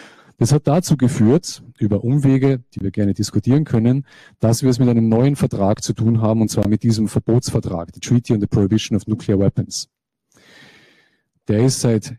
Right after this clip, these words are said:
Jänner zwanzig einundzwanzig in Kraft und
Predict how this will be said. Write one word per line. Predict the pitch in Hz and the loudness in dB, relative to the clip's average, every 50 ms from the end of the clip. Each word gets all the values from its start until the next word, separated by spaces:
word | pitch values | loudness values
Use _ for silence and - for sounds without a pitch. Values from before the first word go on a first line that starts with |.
| _ | _
Jänner | - 110 110 117 135 143 143 139 139 131 - - - - _ | -2 0 2 2 4 4 2 2 0 -2 -6 -18 -20 -20 _
zwanzig | - - - 110 107 - - 123 - | -8 -2 -2 -2 0 -2 -4 -4 0
einundzwanzig | 127 120 131 131 - - 123 113 113 - 123 101 | 0 2 2 0 0 0 0 0 0 -2 -2 -2
in | 104 98 | -2 -4
Kraft | 95 - 107 107 147 165 - - - - - - _ _ _ _ _ | -2 -2 0 0 0 0 -2 -8 -16 -16 -18 -18 _ _ _ _ _
und | _ 135 131 139 151 156 - - - _ | _ 0 2 2 0 -4 -8 -12 -16 _